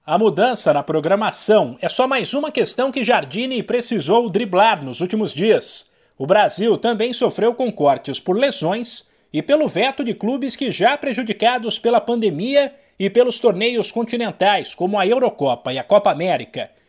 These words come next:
não liberaram seus jogadores. Com isso, a lista final de convocados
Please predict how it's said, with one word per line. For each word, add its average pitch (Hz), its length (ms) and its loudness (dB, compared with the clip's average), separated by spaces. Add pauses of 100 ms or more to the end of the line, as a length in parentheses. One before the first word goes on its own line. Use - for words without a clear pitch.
(120)
não 277 400 2
liberaram 233 500 2
seus 190 260 -2
jogadores. 202 840 2 (320)
Com 175 180 4
isso, 214 280 0
a 151 40 6
lista 226 300 0
final 247 460 0
de 135 100 -8
convocados 175 920 0